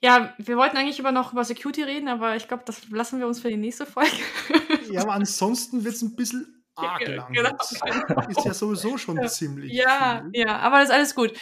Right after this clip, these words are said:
Speaker 1: Ähm, Lukas und Chris, ihr habt mir viel Spaß gemacht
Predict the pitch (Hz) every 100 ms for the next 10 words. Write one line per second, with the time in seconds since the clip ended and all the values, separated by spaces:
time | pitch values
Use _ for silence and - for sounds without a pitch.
0 | - - - - 247 262 262 269 247 294
1 | 302 262 294 285 254 254 262 262 302 294
2 | 294 294 320 302 311 - -